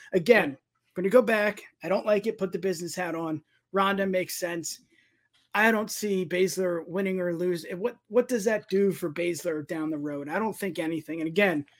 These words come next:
you brought up the chamber. What happened? It just, I don't know. She falls off. She's back on. She falls off. Now she's a tag team champion. Now it's gone.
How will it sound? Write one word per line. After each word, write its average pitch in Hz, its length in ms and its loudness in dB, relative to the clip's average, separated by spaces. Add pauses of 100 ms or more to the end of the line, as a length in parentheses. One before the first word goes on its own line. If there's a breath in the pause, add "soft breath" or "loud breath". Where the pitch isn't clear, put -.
(140 soft breath)
you 185 120 2
brought 180 240 4
up 160 100 2
the 170 80 -6
chamber. 175 540 2 (340)
What 185 160 2
happened? 180 480 0 (360)
It 185 120 0
just, - 300 -6 (200)
I 247 80 4
don't 285 120 10
know. 175 200 4 (260)
She - 120 -2
falls 254 340 6
off. 240 220 2
She's 190 140 -8
back 226 320 0
on. 220 220 2
She 180 120 -10
falls 214 340 -2
off. 202 300 0
Now 196 220 4
she's 190 180 -6
a 175 60 -6
tag 190 320 0
team 190 160 -4
champion. 185 520 -4 (280 loud breath)
Now 196 260 2
it's 196 160 -2
gone. 185 400 0